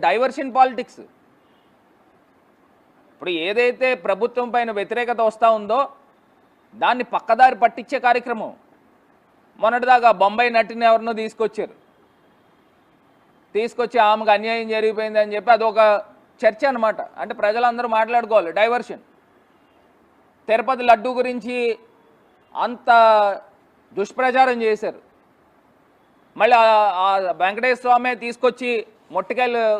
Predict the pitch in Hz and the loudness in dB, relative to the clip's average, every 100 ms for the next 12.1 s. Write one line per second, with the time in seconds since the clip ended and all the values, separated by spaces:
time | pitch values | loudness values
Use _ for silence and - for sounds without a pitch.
0 | 208 214 190 226 233 220 202 - _ - | -4 -6 -2 -4 -2 -4 -4 -10 _ 0
1 | 202 233 220 233 233 247 240 220 196 127 | 0 0 -4 -6 -4 -4 -2 -4 -6 -12
2 | _ _ _ _ _ _ _ _ _ _ | _ _ _ _ _ _ _ _ _ _
3 | _ _ _ _ _ _ _ _ _ _ | _ _ _ _ _ _ _ _ _ _
4 | _ _ _ _ - 160 247 262 233 254 | _ _ _ _ -6 -4 -2 2 2 2
5 | 254 262 262 269 262 240 - 165 214 240 | 0 -6 -6 -6 -4 -4 -4 0 0 0
6 | 240 196 127 _ _ _ _ _ _ _ | -4 -10 -14 _ _ _ _ _ _ _
7 | _ _ _ _ _ _ _ _ _ - | _ _ _ _ _ _ _ _ _ -10
8 | 170 269 262 196 214 269 262 208 233 262 | 0 0 0 -6 -6 -6 0 2 2 -2
9 | 254 262 233 214 202 208 202 196 190 180 | -4 -8 -6 -4 -6 -6 -6 -8 -10 -8
10 | 170 196 247 - _ _ _ _ _ _ | 0 2 2 0 _ _ _ _ _ _
11 | _ _ _ _ _ _ - 175 226 254 | _ _ _ _ _ _ -8 -8 -6 -6
12 | 254 | -6